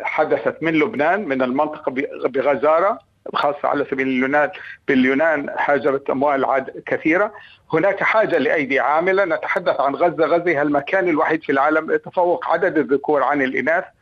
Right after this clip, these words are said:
وتعتبر من المجتمعات الشابة. هناك هجرة للشباب، ودول أوروبا بحاجة إلى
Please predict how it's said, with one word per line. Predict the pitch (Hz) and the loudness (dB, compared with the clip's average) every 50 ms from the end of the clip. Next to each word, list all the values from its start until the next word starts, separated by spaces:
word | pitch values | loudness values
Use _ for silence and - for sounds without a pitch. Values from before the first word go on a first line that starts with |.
| _ _ _ _ _ _ _ - | _ _ _ _ _ _ _ 0
وتعتبر | 135 135 147 143 143 151 135 139 - 175 170 165 147 | 2 2 2 2 2 0 -2 0 -2 0 0 0 0
من | 143 147 147 147 | 0 0 0 0
المجتمعات | 143 139 131 123 127 127 - - 139 127 139 139 147 147 147 - | 0 0 0 0 -2 -2 0 0 0 2 2 2 2 0 -2 -4
الشابة. | 120 - - - - 165 170 170 202 196 | -8 -6 -4 0 0 0 0 2 -2 -2
هناك | 147 160 143 143 143 - 165 | 0 0 -2 -2 -2 -2 -4
هجرة | 143 - 208 170 139 135 127 117 | -2 0 -2 0 2 0 0 0
للشباب، | 117 120 - - 151 135 156 170 185 185 | -2 -4 -4 -2 0 2 2 2 0 2
ودول | 202 170 151 143 - - - - _ _ _ _ - 185 180 170 165 | 2 2 2 2 0 -2 -8 -20 _ _ _ _ 2 2 4 4 4
أوروبا | 165 165 170 160 147 139 | 4 4 2 2 2 2
بحاجة | 131 143 - - 185 202 202 165 - 151 | 0 2 0 2 2 2 2 2 2 0
إلى | 139 - 143 131 131 123 - | 0 0 0 0 0 0 0